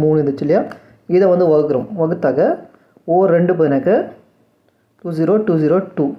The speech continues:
அவ்வளோதான் வகுக்க முடியும், அவ்வளோதான் வகுக்க முடியும். மீதி பாருங்க, ஒன் ஜீரோ ஒன் ஜீரோ ஒன் தான் கிடைக்கும், ஒன் ஜீரோ ஒன் ஜீரோ ஒன் தான் வந்து கிடைக்கும். அதுதான் வந்து சரியான ஆன்சர். மீதி ஜீரோ வந்து வர வரைக்கும் பண்ணணும், மீதி ஜீரோ வர, வர வரைக்கும் நம்ம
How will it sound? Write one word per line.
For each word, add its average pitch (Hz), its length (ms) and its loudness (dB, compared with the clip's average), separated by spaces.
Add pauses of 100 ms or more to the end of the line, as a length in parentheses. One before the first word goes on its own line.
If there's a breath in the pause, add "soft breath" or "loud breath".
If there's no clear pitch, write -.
(260)
அவ்வளோதான் 151 340 0
வகுக்க 143 300 -4
முடியும், 123 220 -4 (160)
அவ்வளோதான் 143 280 0
வகுக்க 147 240 -2
முடியும். 180 220 0
மீதி 165 180 0
பாருங்க, 165 200 0 (100)
ஒன் 151 160 0
ஜீரோ 156 120 0 (120)
ஒன் 139 160 -2
ஜீரோ 147 160 2 (640 loud breath)
ஒன் 147 200 -2
தான் 147 160 -2
கிடைக்கும், 127 320 -4 (160)
ஒன் 135 160 -2
ஜீரோ 139 140 2 (160)
ஒன் 147 160 -4
ஜீரோ 147 100 2 (120)
ஒன் 135 160 -4
தான் 135 120 -4
வந்து 127 200 -4 (680 soft breath)
கிடைக்கும். 139 340 -4 (100)
அதுதான் 156 360 0
வந்து 143 140 -2 (100)
சரியான 131 400 -2
ஆன்சர். 131 320 -6 (560 soft breath)
மீதி 214 220 2 (100)
ஜீரோ 185 180 2 (120)
வந்து 160 200 0
வர 143 160 2
வரைக்கும் 139 380 -2
பண்ணணும், 127 260 -6 (240)
மீதி 135 280 -2 (180)
ஜீரோ 165 240 2
வர, 139 100 2 (160)
வர 131 140 0
வரைக்கும் 156 340 -2
நம்ம 139 240 -2